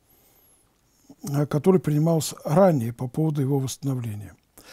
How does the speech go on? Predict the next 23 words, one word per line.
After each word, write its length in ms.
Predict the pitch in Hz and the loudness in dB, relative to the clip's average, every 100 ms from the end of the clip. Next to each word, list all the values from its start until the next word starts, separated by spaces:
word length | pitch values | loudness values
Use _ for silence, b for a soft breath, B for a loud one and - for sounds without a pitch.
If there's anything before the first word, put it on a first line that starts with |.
| B B | B B
Потому 320 | - 156 190 190 | -2 2 4 4
что 180 | 180 | 2
в 100 | 151 | -2
течение 680 | - 180 147 208 202 165 143 | -2 -2 0 2 4 2 0
пятидесяти 760 | - 175 147 196 185 156 - 160 | -2 -2 0 0 0 -2 -2 0
лет, 340 | 151 190 202 | 4 4 2
пока 300 | 151 127 156 | -6 -4 -4
царствовал 580 | - 151 131 147 135 131 | -2 -4 -4 -6 -4 -4
Манасия, 720 | 135 139 127 120 - 175 208 _ B B B B B B | -2 -2 -4 -6 -6 -4 -4 _ B B B B B B
на 80 | 170 | 4
него, 560 | 185 196 240 269 254 - | 6 6 6 4 2 -4
э, 320 | 165 160 160 | -4 -2 0
на 120 | 156 170 | 0 -2
храм 380 | - 220 226 | 2 4 4
не 60 | 202 | 2
обращали, 680 | 160 180 - 208 202 185 185 | 2 0 2 0 2 0 -4
э, 240 | - 147 139 | -10 -6 -4
внимания 800 | 135 170 190 220 208 202 190 196 _ B B B B | -2 0 2 4 2 2 0 -4 _ B B B B
или 520 | 214 214 196 165 - - | 6 8 6 4 0 -6
использовали 920 | 151 - 196 196 170 170 160 160 156 _ - | -6 4 6 6 2 -2 0 -2 -4 _ -12
в 80 | 135 | -6
мирских 520 | 139 117 - 143 - _ _ - | -6 -6 -8 -8 -10 _ _ -12
целях. 500 | - 92 90 - | -10 -10 -12 -20